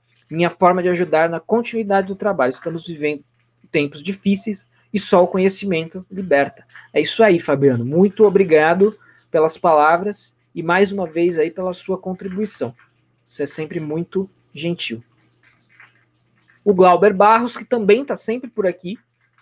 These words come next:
né? Mandou o seu superchat aqui. Muito obrigado. E também a Marilinda Santos deixou aí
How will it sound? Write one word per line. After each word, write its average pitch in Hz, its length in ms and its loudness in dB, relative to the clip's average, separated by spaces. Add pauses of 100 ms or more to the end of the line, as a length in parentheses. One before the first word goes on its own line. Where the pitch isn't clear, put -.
(200)
né? 165 160 -8 (120)
Mandou 156 360 -2
o 151 40 -8
seu 190 440 0
superchat 147 680 -6
aqui. 196 260 -12 (320)
Muito 160 260 -6
obrigado. 143 640 2 (1000)
E 190 100 -4
também 196 520 4 (1080)
a 156 540 2
Marilinda 190 800 0 (180)
Santos - 880 -6 (160)
deixou 170 440 0
aí 156 300 0